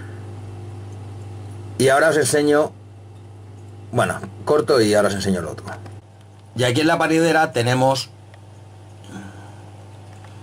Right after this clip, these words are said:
otros zoanthus, también regalos de I-, de Iván,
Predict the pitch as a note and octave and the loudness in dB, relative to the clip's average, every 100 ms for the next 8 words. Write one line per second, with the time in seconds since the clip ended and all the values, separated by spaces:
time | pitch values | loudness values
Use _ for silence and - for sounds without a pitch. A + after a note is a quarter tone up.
0 | - - - - - - B2+ C3 B2+ C3 | -18 -18 -18 -18 -18 0 2 4 4 4
1 | C#3 C#3 B2+ D#3+ F#3+ - - - - - | 4 2 2 2 0 -8 -18 -20 -20 -20
2 | - - - G#2 G#2+ A2+ A2 A2 A2 A2+ | -20 -20 -6 -2 0 2 2 2 2 2
3 | A2 A2+ A#2+ - - - A2 A#2+ C3+ F3 | 2 2 2 0 -10 -6 0 4 4 4
4 | G3 F#3 | 2 -2